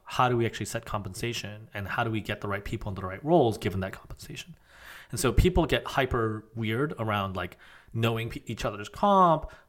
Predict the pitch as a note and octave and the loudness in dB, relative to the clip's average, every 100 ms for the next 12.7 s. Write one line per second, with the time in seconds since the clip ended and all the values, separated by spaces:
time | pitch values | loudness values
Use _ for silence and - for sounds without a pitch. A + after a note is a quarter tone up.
0 | - - - C#3+ D3+ D3+ C3+ - C3+ A#2 | -12 -6 2 2 2 0 0 0 -2 0
1 | A2 A2 - - G#2+ G2+ G2+ - C#3+ C3+ | -2 -6 -12 -4 -2 -2 -6 -4 0 0
2 | C3 A#2 G#2 F#2+ - - _ G2 A2 G#2 | 0 0 2 0 -4 -14 _ -2 0 2
3 | A2 - A2 F#2+ F#2 G2+ G2+ G2 - G2 | 0 0 -4 -2 -2 -2 -4 -6 -6 -2
4 | - G#2+ G#2 A#2 B2+ A#2 B2 A2 A#2 B2 | 2 2 2 -2 -2 -2 0 0 0 0
5 | C3+ - C3 G#2 G2+ G2+ G2+ - A#2+ - | -2 -2 -2 0 0 0 0 0 -2 0
6 | A2 G#2+ G#2 - - - G#2 F#2 - D3+ | 0 2 0 -4 -14 -8 -6 -6 -2 0
7 | B2+ B2+ A#2 G#2 G#2 G#2+ G2 G2 - G#2+ | 4 4 4 4 4 2 0 -2 -2 -2
8 | G#2 - F#2 G2+ G2+ F#2 G2+ F#2+ - F#2 | -2 -2 -2 -2 -2 -4 -4 0 2 2
9 | G2 - - _ - - - - B2+ C#3+ | -2 -10 -20 _ -20 -20 -18 -8 -2 0
10 | C3+ - C#3 E3+ - E3 C3 C3 - A2+ | 0 2 2 2 2 2 2 -2 -2 -2
11 | A2 G#2 - G#2 G#2 G#2 G2+ G2+ G2 - | -2 -4 -4 -2 2 2 0 -2 -4 -4
12 | G2 G2 G#2 F#2 - - | -4 -2 -4 -6 -8 -12